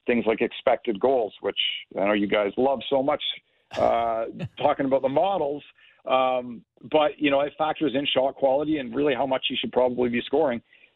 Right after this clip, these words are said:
Um, just a more general thing. So where are you getting your shots from? The slot, where seventy-five percent of goals come from, the inner slot, where half of them come from. Matthews dominated those areas last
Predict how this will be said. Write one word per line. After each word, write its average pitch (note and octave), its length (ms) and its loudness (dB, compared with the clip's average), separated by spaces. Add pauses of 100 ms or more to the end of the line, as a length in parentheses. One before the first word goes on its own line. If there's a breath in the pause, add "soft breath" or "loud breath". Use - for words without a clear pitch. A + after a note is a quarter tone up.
Um, A#2+ 480 0 (160)
just E3+ 200 0
a D3+ 40 4
more D3 180 4
general C3+ 460 0
thing. A#2 300 -6
So C3 80 4
where B2 200 2
are C3 40 0
you B2 120 -2
getting B2 220 0
your A#2+ 200 -2
shots B2+ 280 0
from? A2 160 0
The G2 80 -2 (140)
slot, B2 360 2
where A2 200 2 (100)
seventy-five A#2+ 540 2
percent G2+ 320 0
of F#2 80 -2
goals G2+ 280 4
come G#2+ 220 0
from, F#2+ 200 2
the A2+ 140 -2
inner B2+ 160 2 (120)
slot, G2+ 280 2
where F#2+ 100 2
half A#2+ 280 0
of B2+ 80 0
them G#2 140 -4
come G2+ 300 0
from. F#2 240 2 (500 loud breath)
Matthews F3 520 2
dominated C#3+ 580 2
those G#2 200 0
areas G2+ 400 0
last F#2+ 280 2